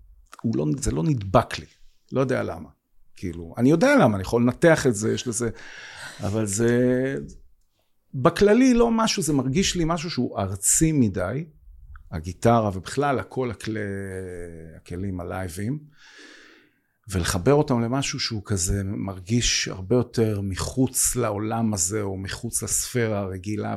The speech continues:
ושם קצת הדבק לא כל כך מחזיק. כמובן שיש יוצא דופן, וברור שיש, אתה יודע, ועשיתי גם, והכל וזה. אבל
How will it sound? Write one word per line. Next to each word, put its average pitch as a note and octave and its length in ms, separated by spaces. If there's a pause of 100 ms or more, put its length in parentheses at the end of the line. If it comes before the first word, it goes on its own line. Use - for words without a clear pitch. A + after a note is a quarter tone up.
ושם A2 680 (120)
קצת - 280
הדבק G2+ 500
לא G#2 180
כל G#2 120
כך - 120
מחזיק. - 540 (420)
כמובן G3+ 300
שיש D#3+ 220
יוצא A#2+ 300
דופן, A#2+ 600
וברור F#2+ 320
שיש, - 280
אתה G#2+ 100
יודע, F2 160
ועשיתי A2 500
גם, F#2+ 380
והכל F2+ 500
וזה. C#2 160 (920)
אבל G#2 340